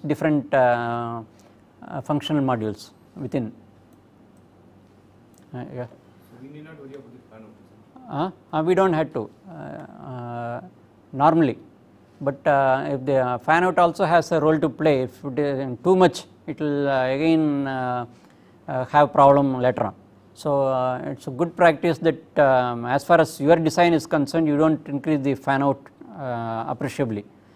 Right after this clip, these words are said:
Speaker 1: So, you may have to see, um, explore, uh, ways and means to overcome that, right.
Speaker 2: How far do we trust the synthesis to, um, like, uh, do we hand over complete control to it, or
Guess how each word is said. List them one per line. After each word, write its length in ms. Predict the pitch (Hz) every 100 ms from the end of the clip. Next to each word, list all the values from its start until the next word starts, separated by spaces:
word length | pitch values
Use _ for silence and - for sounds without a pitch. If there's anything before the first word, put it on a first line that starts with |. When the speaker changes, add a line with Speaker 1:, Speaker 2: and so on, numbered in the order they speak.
| _
Speaker 1:
So, 140 | -
you 140 | 151 143
may 100 | 147
have 220 | 147 151
to 100 | 147 123
see, 520 | - - 165 151 143
um, 640 | 135 127 123 117 113 113 110 _ _ -
explore, 400 | 156 - 165 151 139
uh, 520 | 139 127 123 120 120 120 127
ways 200 | 151 165
and 160 | 147
means 280 | 147 156 156 -
to 60 |
overcome 880 | 147 131 120 113 113 117 147 147 131
that, 120 | 107 101 - - _ - _ _ -
right. 180 | - - - - - - - - - - - - - - - 131 120 -
Speaker 2:
How 100 | 151 156
far 120 | 196
do 140 | 151
we 200 | 151 135 -
trust 160 | 131 127 -
the 80 | 165
synthesis 420 | - 135 135 131 -
to, 60 | 110 104 101 - - - -
um, 180 | - - - - - - - - - -
like, 100 | 120 117 - -
uh, 260 | 101 104 110 110
do 80 | 139
we 80 | 143 127
hand 140 | 143
over 140 | 165
complete 340 | 156 147 156 147
control 280 | 131 135 131
to 120 | 104 110
it, 60 | - - - -
or 220 | 123 147